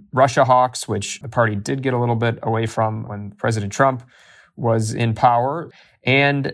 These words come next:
they get to say, "Why do we need Russian oil when, you know, the United States is the biggest oil and gas producer in the world?" They feel like the Biden administration has inhibited that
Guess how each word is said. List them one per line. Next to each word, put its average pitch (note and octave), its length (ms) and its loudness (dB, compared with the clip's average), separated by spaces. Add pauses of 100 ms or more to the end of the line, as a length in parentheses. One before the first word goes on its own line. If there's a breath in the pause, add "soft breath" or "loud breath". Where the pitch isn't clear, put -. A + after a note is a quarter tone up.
they B2+ 140 -2
get B2+ 160 0
to C3+ 280 0
say, C#3 640 2
"Why C#3 180 4
do D#3 60 2
we D#3 80 0
need E3 220 0
Russian E3 300 2
oil E3+ 220 0
when, C#3+ 380 -2
you C#3+ 80 -6
know, C#3 60 -2
the C3+ 80 -2
United C#3 240 0
States C#3 320 -4
is B2 60 -4
the B2 80 -2
biggest B2+ 300 -2
oil B2+ 180 0
and B2 80 -2
gas B2 200 2
producer A#2+ 340 -4
in - 80 -8
the A2 60 -8
world?" C#3 400 2
They A#2+ 80 0
feel A2+ 220 -2
like A2 160 -2
the A2+ 60 -6
Biden A#2 160 6
administration A#2 640 -4
has A2 380 -4
inhibited C3 460 0
that A#2 320 4